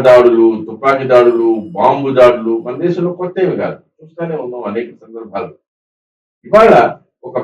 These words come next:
మ్యాజిస్ట్రేట్ కే రక్షణ లేనటువంటి పరిస్థితి ఉంటే సాధారణ పౌరుల, సాధారణ హిందువుల పరిస్థితి ఏంది?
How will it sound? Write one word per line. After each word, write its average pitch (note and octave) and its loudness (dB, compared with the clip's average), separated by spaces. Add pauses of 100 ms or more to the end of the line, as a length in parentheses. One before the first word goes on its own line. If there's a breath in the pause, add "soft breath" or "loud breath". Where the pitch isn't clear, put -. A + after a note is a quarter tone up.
మ్యాజిస్ట్రేట్ G3 2
కే F3 6
రక్షణ - -8
లేనటువంటి G#2+ -6
పరిస్థితి G2+ -16
ఉంటే - -14 (720)
సాధారణ C#3 2 (200)
పౌరుల, A#2 2 (220)
సాధారణ C#3+ 0 (140)
హిందువుల E3+ 4
పరిస్థితి C#3+ -4
ఏంది? B2+ -8